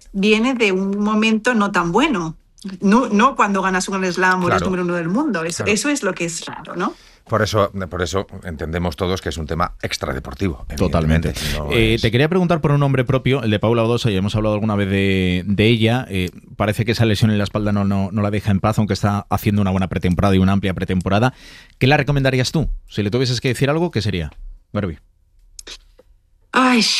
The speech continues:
Speaker 1: la verdad que, mm, que se ponga fuerte físicamente, ¿no? Ahí hay algo que, que no está encaja-, que no está encajando bien, porque vemos muchas lesiones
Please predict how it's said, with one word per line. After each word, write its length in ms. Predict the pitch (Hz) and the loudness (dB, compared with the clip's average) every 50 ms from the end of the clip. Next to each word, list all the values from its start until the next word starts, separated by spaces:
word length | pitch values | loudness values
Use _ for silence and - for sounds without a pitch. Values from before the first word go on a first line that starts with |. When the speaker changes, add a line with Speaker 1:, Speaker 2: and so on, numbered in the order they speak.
| - - | -4 -2
Speaker 1:
la 180 | 240 220 220 214 | 0 2 4 4
verdad 280 | 208 208 208 214 214 208 | 4 2 2 2 0 0
que, 460 | 240 262 269 269 254 240 220 208 208 | 0 0 0 2 2 2 0 0 0
mm, 280 | 202 196 196 190 190 | 0 -2 -2 -2 -4
que 120 | 180 - 220 | -2 -2 0
se 120 | 202 - 214 | 0 0 0
ponga 240 | - 220 226 247 | 0 2 2 0
fuerte 380 | 247 - 247 233 240 240 - 214 | 0 2 0 0 0 0 -2 -2
físicamente, 680 | - 214 202 - 247 - 214 208 220 262 269 247 220 | -2 -2 -2 -2 0 0 0 0 2 0 0 0 0
¿no? 260 | 202 214 254 285 285 | 0 0 2 2 2
Ahí 220 | 247 208 202 214 214 | 2 2 2 0 2
hay 120 | 214 214 | 2 2
algo 240 | 226 226 226 233 233 | 2 2 0 -2 -2
que, 320 | 226 - 220 208 196 185 | 0 0 0 0 0 -2
que 100 | 208 - 196 | -2 -2 0
no 80 | 202 | 0
está 160 | 202 202 - 240 | 0 -2 -2 -2
encaja-, 400 | 226 214 214 202 - 220 208 - | 0 0 -2 2 2 0 0 2
que 80 | - 214 | -2 -2
no 60 | 208 | -2
está 140 | 202 247 247 | 0 0 0
encajando 380 | 240 240 233 - 247 214 214 | 0 0 0 0 2 2 2
bien, 460 | 185 208 240 311 320 240 196 185 185 180 | 2 2 2 2 2 2 0 -4 -6 -6
porque 400 | - 196 - - - 190 185 185 | -6 -6 -6 -4 -2 0 0 0
vemos 280 | 175 190 202 214 233 | 0 0 0 0 0
muchas 260 | 220 240 214 - 240 226 | 0 -2 -2 -2 -2 -2
lesiones 720 | 208 196 - - 226 240 247 240 247 254 254 247 - | -2 -2 0 0 2 2 2 2 0 0 -2 -2 -6